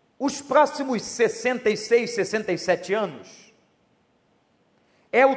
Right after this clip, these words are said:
tempo de desenvolvimento da igreja do primeiro século. Nesses sessenta e seis, sessenta e sete anos, irmãos,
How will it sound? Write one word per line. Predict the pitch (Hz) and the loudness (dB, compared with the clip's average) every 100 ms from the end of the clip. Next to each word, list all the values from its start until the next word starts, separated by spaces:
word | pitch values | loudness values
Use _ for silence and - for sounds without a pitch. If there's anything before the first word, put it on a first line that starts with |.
| 269 | 0
tempo | 277 294 208 | -2 -2 -4
de | 214 | -6
desenvolvimento | 180 247 247 247 208 247 226 233 262 247 226 | 4 6 6 0 0 0 0 2 0 0 2
da | 208 | 2
igreja | 185 220 247 214 | 4 4 4 2
do | 220 | -4
primeiro | 220 220 220 | -4 -2 0
século. | - 196 170 - 113 - _ _ _ _ _ _ _ _ _ _ _ _ _ _ _ _ _ _ _ _ _ _ - | 0 -2 -2 -4 -10 -14 _ _ _ _ _ _ _ _ _ _ _ _ _ _ _ _ _ _ _ _ _ _ -6
Nesses | 240 349 - 294 | 2 4 4 -2
sessenta | - 262 - 294 285 247 | 0 0 2 -2 0 -2
e | |
seis, | 208 - 269 254 | -2 0 0 0
sessenta | - 208 254 262 | -4 -2 -2 -2
e | 202 | -4
sete | - 220 - 202 | 0 0 0 -2
anos, | 247 214 160 - - - | -2 -2 -6 -14 -20 -10
irmãos, | 175 185 160 101 - | -6 -2 -4 -6 -20